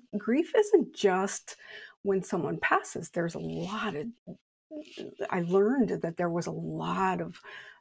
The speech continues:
color to grief, a lot of depth to grief. But it really came from my own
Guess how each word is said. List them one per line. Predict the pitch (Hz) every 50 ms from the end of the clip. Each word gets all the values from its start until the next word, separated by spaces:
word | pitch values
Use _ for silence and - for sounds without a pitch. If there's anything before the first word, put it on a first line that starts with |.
| _ _ -
color | - - - - - 208 196 196 160 - 170 180
to | - - 262 214
grief, | 180 - 196 190 190 - 185 185 - - - -
a | - -
lot | 156 160 175 175 - - - 370 349 208 - 160 -
of | 127 - 190 180 -
depth | - 196 - - - - _ - -
to | - -
grief. | - - - - - - - - - - - _ _ - _ _ _ _ _ _ _ _ _ _ _ _ _ _ _ _ _ _ - - - -
But | - 190 196
it | 196 180 208 202 -
really | - 160 180 202 220 240 233
came | 247 - 202 180 175
from | - 185 175
my | 170 175 170 165 -
own | - 185 190 190 196 190 190 185 185 185 190 185